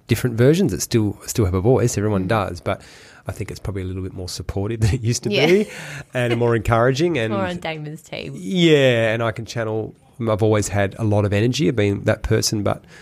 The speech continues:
Speaker 1: probably in my twenties I channel-, channeled it into quite negativity, negative aspects and things that weren't good for me and illicit
Speaker 2: Mm.
Speaker 1: things, and I just really went down that path. And I, I remember actually someone saying to me, you know, "Imagine you turned all that energy into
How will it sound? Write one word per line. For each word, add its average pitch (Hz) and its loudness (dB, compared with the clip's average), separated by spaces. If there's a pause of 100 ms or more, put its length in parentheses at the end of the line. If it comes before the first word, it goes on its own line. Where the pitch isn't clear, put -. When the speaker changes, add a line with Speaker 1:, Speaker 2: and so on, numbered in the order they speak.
(140)
Speaker 1:
probably 98 2
in 98 -2
my 101 0
twenties 101 0
I 98 2
channel-, 101 2
channeled 110 2
it 95 -2
into 101 -4
quite - -2
negativity, 98 -2
negative 104 0
aspects 107 -2
and 101 -4
things 117 4
that 131 0
weren't 117 2
good 110 0
for 117 -2
me 110 4
and 104 2
illicit 113 2
Speaker 2:
Mm. - -10
Speaker 1:
things, 107 0
and 104 -2
I 98 0
just - -8
really 101 2
went 101 -2
down 98 0
that 95 -4
path. 117 4
And 107 -2
I, 101 -2
I 107 -2
remember 104 -2
actually 104 -10
someone 98 -8
saying 101 -4
to 101 -8
me, 107 -4
you 104 -4
know, 101 -8
"Imagine 127 0
you 117 2
turned 101 -4
all 95 0
that 92 -2
energy 95 -2
into 92 -6